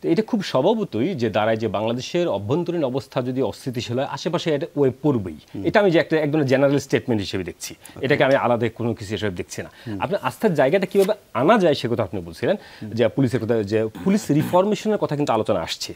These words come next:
Speaker 2: আসছে।
Speaker 1: already। এবং পুলিশ না, আমরা কিন্তু সকল ধরনের ইনস্টিটিউশনের কথাই বারবার বলছি,
Speaker 2: হুম।
Speaker 1: কেবল পুলিশ না,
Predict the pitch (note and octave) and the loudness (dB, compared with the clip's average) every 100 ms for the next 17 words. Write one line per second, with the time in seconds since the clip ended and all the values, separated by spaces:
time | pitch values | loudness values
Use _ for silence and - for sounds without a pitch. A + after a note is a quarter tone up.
0 | - - G#2 F#2+ F2 A2 - E3+ - A#3 | -16 -8 -6 -6 -10 -10 -2 -2 2 4
1 | B3+ - A2 C3+ E3 - C#3 - C#4+ G3 | 4 2 0 0 -2 -2 -2 2 2 2
2 | D3 G3+ G#3+ - E3+ - F3+ F3+ A3 G#3 | 2 2 2 2 0 2 -4 0 2 2
3 | E3 D3 A#2 A#2 A2 G#2 F#2 E2+ - - | 2 2 4 4 4 2 -2 -8 -12 -16
4 | - - D3 F#3 - D3+ C3 - | -6 4 6 6 4 2 2 -4